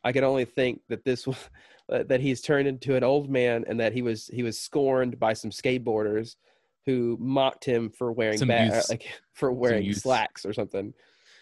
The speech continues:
Speaker 1: Some youths were like, "Hey, old man, you're stupid."
Speaker 2: <laughs>
Speaker 1: And, and he was like, "You damn kids just don't respect your elders."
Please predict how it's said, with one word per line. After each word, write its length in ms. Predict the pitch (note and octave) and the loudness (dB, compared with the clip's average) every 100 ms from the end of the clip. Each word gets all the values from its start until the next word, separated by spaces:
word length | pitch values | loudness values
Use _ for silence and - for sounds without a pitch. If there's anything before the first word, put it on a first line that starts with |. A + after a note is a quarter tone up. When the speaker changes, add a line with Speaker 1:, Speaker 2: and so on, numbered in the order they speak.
| _ - | _ -6
Speaker 1:
Some 180 | B2+ | -4
youths 480 | A2+ C3 C#3+ B2+ - | 0 2 0 -2 -6
were 120 | C3 A#2+ | 0 2
like, 180 | A2+ | 2
"Hey, 260 | D3 D3+ C#3+ | 2 2 4
old 200 | C3 B2+ | 4 2
man, 420 | B2+ B2 B2+ B2+ - - | 2 2 2 0 -6 -8
you're 120 | B2+ | -10
stupid." 800 | A2 - - D3 B2+ B2 A2 - E3+ | -8 -6 2 2 2 0 0 -4 -6
Speaker 2:
<laughs> 100 | - | 0
Speaker 1:
And, 280 | B2+ A#2 A2+ - - - | 2 2 -2 -10 -20 -6
and 100 | B2+ | 0
he 140 | C#3+ C#3+ | 4 4
was 180 | B2+ | 4
like, 240 | C#3 A#2+ - - - C#3 - - | 2 2 -2 -20 -20 -20 -14 -6
"You 160 | G#3 | 0
damn 420 | E3+ A3+ B3+ A#3+ | 4 8 8 4
kids 460 | G#3+ A3+ C#4+ A3+ A3+ | 2 2 2 0 -6
just 240 | - F#3 | -8 0
don't 240 | A3+ C4+ - _ | 4 4 2 _
respect 540 | B3+ C4 - - C#4 - G#3+ | 0 0 -2 2 2 2 0
your 180 | A#3 - _ G3 | 0 0 _ 6
elders." 640 | D4+ B3 A3+ A3 G3 - | 6 6 2 2 0 -12